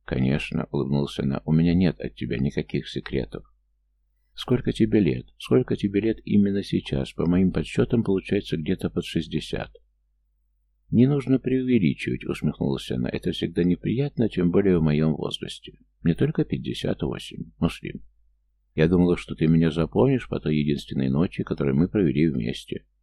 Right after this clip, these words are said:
Но ты ничего не понял». И попытался повторить подобный трюк уже через двенадцать лет и нарвался на мою дочь, холодную и неприступную.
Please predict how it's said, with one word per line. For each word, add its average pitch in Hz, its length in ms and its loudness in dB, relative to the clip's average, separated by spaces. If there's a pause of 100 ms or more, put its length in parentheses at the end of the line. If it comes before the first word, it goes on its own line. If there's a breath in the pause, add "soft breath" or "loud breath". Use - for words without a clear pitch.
(140)
Но - 100 -2
ты 110 140 2
ничего 139 260 2
не 156 140 4
понял». - 420 -4 (640)
И 78 80 0
попытался 82 540 2
повторить 80 420 0
подобный 76 440 2
трюк - 280 -2
уже 80 160 0
через 71 240 -2
двенадцать 71 560 -2
лет 58 300 -6
и 95 100 2
нарвался 78 480 0
на 107 100 4
мою 123 220 2
дочь, 101 400 2
холодную 90 640 2
и - 100 -2
неприступную. 104 840 -4